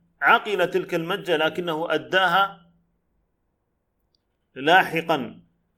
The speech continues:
فكان ما أداه رضي الله عنه في حال أدائه في ذلك الوقت دليلاً على ضبطه لما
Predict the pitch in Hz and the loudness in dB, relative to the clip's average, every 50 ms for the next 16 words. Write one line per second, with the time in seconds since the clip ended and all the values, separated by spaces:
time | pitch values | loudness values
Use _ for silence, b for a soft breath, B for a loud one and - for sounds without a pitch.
0 | _ _ - - 156 147 - - 175 185 180 170 160 151 139 131 123 - 139 143 | _ _ -8 -6 -6 -4 -2 -2 0 0 2 2 0 0 -2 -2 -4 -8 -6 -2
1 | 147 165 185 202 190 180 165 139 127 123 147 160 160 156 147 139 139 135 131 123 | 0 0 0 2 2 0 0 -2 -4 -2 0 2 2 2 0 -2 -6 -10 -10 -12
2 | - - _ _ _ _ - 139 143 165 185 180 185 190 185 180 175 160 147 139 | -14 -16 _ _ _ _ -8 -2 0 0 0 0 -4 -4 -2 -2 -2 -2 -2 -2
3 | 131 160 185 190 170 127 - - _ _ _ _ _ _ _ _ _ _ _ _ | 0 0 0 -2 -4 -10 -12 -16 _ _ _ _ _ _ _ _ _ _ _ _
4 | _ _ - - - 147 143 139 135 135 - - - - - - - _ _ _ | _ _ -20 -16 -14 -12 -12 -12 -12 -14 -16 -20 -20 -20 -20 -20 -20 _ _ _
5 | _ _ - - - 156 175 208 214 185 185 175 160 147 151 156 156 160 165 175 | _ _ -10 -2 2 2 4 4 4 2 4 4 2 4 2 2 2 0 0 -2
6 | 170 170 - - - _ _ _ _ _ _ _ _ _ _ _ _ _ _ _ | -4 -8 -10 -18 -20 _ _ _ _ _ _ _ _ _ _ _ _ _ _ _
7 | _ _ _ - 143 143 135 139 156 160 165 175 175 175 175 175 170 190 214 214 | _ _ _ -12 -12 -8 -2 0 0 0 0 0 -2 -2 -2 0 2 2 2 0
8 | - - - - _ _ _ _ _ _ _ _ _ _ _ 131 120 139 151 165 | 0 -14 -20 -20 _ _ _ _ _ _ _ _ _ _ _ -6 -2 0 2 2
9 | 185 208 208 196 180 165 151 131 143 156 156 151 143 139 156 160 - - 165 139 | 2 0 2 2 2 2 2 2 2 4 4 2 2 2 0 0 0 -2 -4 -4
10 | 139 143 135 139 143 151 151 160 165 - - | -4 -4 -4 -4 -2 -2 -2 -2 -4 -8 -16